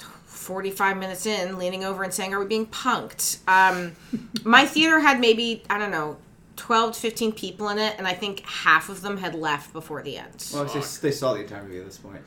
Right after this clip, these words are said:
Speaker 1: Yeah.
Speaker 3: Like, uh, I, I liked it more than you did, but it's on the,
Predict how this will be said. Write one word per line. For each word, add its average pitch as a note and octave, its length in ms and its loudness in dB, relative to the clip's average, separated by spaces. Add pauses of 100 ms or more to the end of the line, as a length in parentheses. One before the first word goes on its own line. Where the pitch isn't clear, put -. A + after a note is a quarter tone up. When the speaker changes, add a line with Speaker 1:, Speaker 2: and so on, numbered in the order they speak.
Speaker 1:
Yeah. B3 280 6
Speaker 3:
Like, C#3+ 280 2
uh, D#3+ 140 4 (320)
I, D#3 260 2
I C#3+ 220 2 (120)
liked D3+ 260 0
it B2 80 -10
more B2 120 -6
than A#2+ 80 -4
you B2 80 -2
did, C3+ 220 0
but A2+ 120 -2
it's G#2+ 160 -6
on A2+ 140 -4
the, A2 180 -6